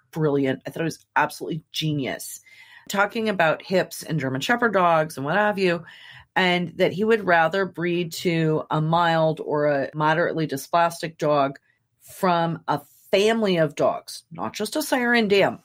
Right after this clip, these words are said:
a family. The breadth of the pedigree was good or excellent, than he would to breed to an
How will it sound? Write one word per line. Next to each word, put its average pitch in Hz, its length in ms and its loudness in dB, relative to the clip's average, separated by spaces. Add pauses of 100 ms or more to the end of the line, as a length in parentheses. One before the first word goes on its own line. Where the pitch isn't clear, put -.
a 170 160 2 (200)
family. 202 560 -2 (200)
The 175 120 2
breadth 185 800 2 (100)
of 165 240 0
the 175 120 0
pedigree 160 640 -4 (540)
was 160 360 2
good 170 220 2
or 143 120 4
excellent, 302 640 0 (440)
than 180 160 2
he 185 100 2
would 175 640 2 (160)
to 208 120 -2
breed 160 380 0
to - 140 -4
an 165 120 -2